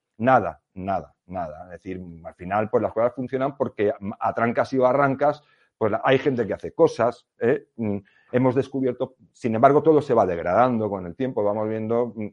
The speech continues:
pensábamos antes del virus este, mm, dichoso, del bicho este asqueroso, pues que teníamos, los españoles tenemos la mejor sanidad del mundo, ¿no? Esa era una con-, una convi-, convención que existía.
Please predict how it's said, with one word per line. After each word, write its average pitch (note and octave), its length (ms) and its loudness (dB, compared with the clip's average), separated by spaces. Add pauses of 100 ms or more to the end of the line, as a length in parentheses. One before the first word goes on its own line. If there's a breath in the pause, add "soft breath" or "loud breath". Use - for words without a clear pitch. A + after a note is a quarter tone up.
pensábamos G#2+ 680 4
antes A2+ 380 -2
del A2+ 220 0
virus A#2+ 340 -2
este, A#2 300 -2
mm, A#2 380 -4
dichoso, C#3+ 400 0
del G#2 100 0
bicho A2 240 -4
este A#2 200 -2
asqueroso, E3+ 540 -2 (540 soft breath)
pues G#2 240 -2
que A2 80 -4
teníamos, B2 580 -2
los G2 120 -8
españoles D3 480 -4
tenemos C3+ 340 -8
la C3 60 -4
mejor B2+ 500 -6
sanidad C3+ 400 -2
del B2 100 2
mundo, B2 360 -4
¿no? A#2+ 260 -16
Esa A#2+ 240 -6
era B2 120 2
una B2 200 0
con-, A#2+ 220 -4
una C3 260 0
convi-, A2+ 340 0 (140)
convención B2 600 2
que B2 60 -4
existía. F#2 580 -12